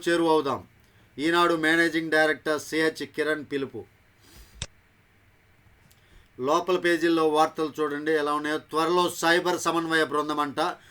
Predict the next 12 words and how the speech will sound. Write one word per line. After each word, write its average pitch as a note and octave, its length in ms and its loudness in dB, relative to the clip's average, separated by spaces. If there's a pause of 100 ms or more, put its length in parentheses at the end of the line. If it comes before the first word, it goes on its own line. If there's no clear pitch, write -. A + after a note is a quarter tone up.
(260)
జిల్లాలో F3+ 500 4
సైబర్ E3+ 460 2
స్టేషన్లు E3+ 520 -2
అవసరం D#3+ 460 0
ఉంది. F3 360 -2 (440)
సైబర్ F3+ 540 2
సోల్జర్ F3 640 0
యాప్ D3+ 460 0 (160)
ఆవిష్కరణ D#3+ 640 -2
కార్యక్రమంలో D3 640 0
హోంమంత్రి D3 540 -4
అనిత. C3+ 260 -4